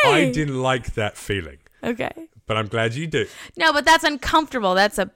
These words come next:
Speaker 1: a
Speaker 2: Yeah, I, I
Speaker 1: cramp.
Speaker 2: found it
Speaker 1: It
Speaker 2: uncomfortable.
Speaker 1: hurts.
Speaker 2: And then at one point, and then when it got really full, I was worried that what was gonna happen is the force of the water coming out of my arsehole was gonna push the tube out, and I was just gonna fucking spray water everywhere. I was very
Speaker 1: Yeah, no,
Speaker 2: conscious
Speaker 1: that's not
Speaker 2: of making
Speaker 1: gonna
Speaker 2: a mess. Well, it doesn't,
Speaker 1: happen.
Speaker 2: it doesn't happen. It didn't happen.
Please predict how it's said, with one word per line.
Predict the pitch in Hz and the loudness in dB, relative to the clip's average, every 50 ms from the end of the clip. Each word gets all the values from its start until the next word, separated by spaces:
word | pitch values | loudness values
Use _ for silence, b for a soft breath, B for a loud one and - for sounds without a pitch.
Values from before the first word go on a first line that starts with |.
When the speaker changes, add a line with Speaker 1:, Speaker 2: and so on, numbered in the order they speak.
| _ - | _ 0
Speaker 1:
a | - | 2
Speaker 2:
Yeah, | 202 190 180 | 4 4 4
I, | |
I | 156 165 | 4 6
Speaker 1:
cramp. | 269 254 196 | 6 6 6
Speaker 2:
found | - 185 180 | 4 2 0
it | |
Speaker 1:
It | 165 | 0
Speaker 2:
uncomfortable. | 147 - - 139 233 214 180 | 0 -2 0 2 2 2 4
Speaker 1:
hurts. | 143 | 2
Speaker 2:
And | 143 143 139 | 0 0 0
then | 156 165 165 | 0 0 0
at | 165 143 127 - 135 | 0 -2 -4 -6 -4
one | 143 151 165 | -4 -4 -4
point, | 143 - 135 123 117 110 | -4 -4 -4 -4 -4 -4
and | 120 123 | -4 -4
then | 135 151 175 | -2 -2 -2
when | 175 165 | -4 -6
it | - - | -6 -8
got | - 135 | -8 -4
really | 123 135 143 156 | -2 -2 -2 -2
full, | - - - 117 107 104 | -4 -2 -2 0 0 0
I | 107 120 | 0 0
was | 123 120 104 | 0 -2 -2
worried | 104 113 120 123 120 120 120 120 117 | -2 0 0 2 2 0 0 0 -2
that | 113 | -2
what | 107 117 113 | -2 -2 -4
was | 113 - | -4 -6
gonna | - 120 110 | -8 -6 -4
happen | 113 120 - - 107 | -4 -4 -4 -6 -6
is | 104 104 95 b b b b b b b | -8 -8 -8 b b b b b b b
the | - 117 123 117 | -6 -4 -4 -4
force | - - - 147 147 147 143 143 - - | -4 -4 0 2 2 4 2 2 0 -2
of | 135 120 113 | -4 -4 -4
the | 120 | -4
water | 117 117 117 120 127 127 123 - | -6 -2 0 0 0 0 -2 -4
coming | - 120 107 104 | -8 -8 -6 -6
out | 107 104 98 | -6 -6 -6
of | 101 | -6
my | 101 98 98 98 | -4 -4 -4 -2
arsehole | 104 135 147 147 143 - - 107 87 82 90 92 b b b b b - | -2 -2 -2 -2 -2 -4 -6 -6 -6 -8 -10 -12 b b b b b -8
was | 120 113 | -8 -6
gonna | - 135 127 | -4 -4 -4
push | 113 - - 143 135 - - | 2 4 4 4 4 2 -4
the | - | -8
tube | 113 - 143 143 123 | -8 -6 -4 -2 -2
out, | 113 104 | -2 -2
and | 107 | -4
I | 107 | -4
was | 107 104 | -6 -6
just | 104 - | -8 -12
gonna | - 110 101 | -14 -16 -16
fucking | - - - - - - 113 104 | -16 -16 -14 -14 -12 -12 -12 -12
spray | - - - - 120 110 107 | -12 -10 -6 -4 -4 -4 -2
water | 107 110 113 113 110 | -2 -2 -2 -2 -2
everywhere. | 101 98 98 98 | -4 -4 -4 -4
I | 107 | -4
was | 117 110 | -4 -4
very | 104 123 135 135 131 123 - _ _ - | -4 -4 -4 -4 -4 -6 -10 _ _ -4
Speaker 1:
Yeah, | - 277 254 | -2 0 2
no, | - | 2
Speaker 2:
conscious | 247 240 233 | 2 2 4
Speaker 1:
that's | 233 226 226 - - | 4 2 2 0 -2
not | 226 208 208 208 - - - | -2 0 0 0 0 -2 -2
Speaker 2:
of | 127 127 | -2 -2
making | 131 - 123 | 0 0 0
Speaker 1:
gonna | 123 123 | 2 2
Speaker 2:
a | 123 | 2
mess. | - - | 4 4
Well, | 311 | 4
it | - - | 4 4
doesn't, | 165 165 - | 4 4 4
Speaker 1:
happen. | 151 - 135 | 4 2 2
Speaker 2:
it | 127 | 2
doesn't | - 165 147 143 127 | 2 2 2 2 0
happen. | 113 113 101 - 90 85 90 107 | 0 -2 -2 -2 -6 -8 -8 -8
It | 110 113 | -6 -6
didn't | 135 131 117 | -6 -4 -4
happen. | 110 104 95 - 87 80 | -4 -4 -4 -6 -8 -12